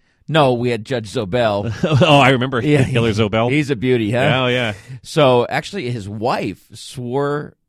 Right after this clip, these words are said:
Speaker 1: uh, my wife in at her citizenship
Speaker 2: So,
Speaker 1: ceremony.
Speaker 2: so it can't all be bad.
Speaker 1: No, it's, it's, she's, the,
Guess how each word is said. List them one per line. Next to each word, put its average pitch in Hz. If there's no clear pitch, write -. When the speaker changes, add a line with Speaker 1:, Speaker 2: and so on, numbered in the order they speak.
Speaker 1:
uh, 113
my 110
wife 131
in 95
at 95
her 107
citizenship 107
Speaker 2:
So, 123
Speaker 1:
ceremony. 87
Speaker 2:
so 185
it 180
can't 101
all 82
be 80
bad. -
Speaker 1:
No, 180
it's, 101
it's, -
she's, 262
the, -